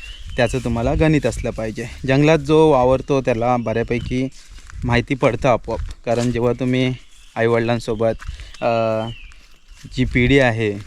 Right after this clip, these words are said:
जुनी पिढी, त्या जुन्या म्हाताऱ्या लोकांसोबत जेव्हा तुम्ही फिरता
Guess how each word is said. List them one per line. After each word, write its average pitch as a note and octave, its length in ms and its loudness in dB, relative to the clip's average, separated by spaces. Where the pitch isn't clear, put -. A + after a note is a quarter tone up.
जुनी A#2 200 0
पिढी, G#2+ 280 -6
त्या G#2+ 480 -2
जुन्या A#2+ 300 2
म्हाताऱ्या B2 300 0
लोकांसोबत A#2+ 520 -2
जेव्हा A#2 240 0
तुम्ही A#2+ 200 -6
फिरता B2+ 320 -2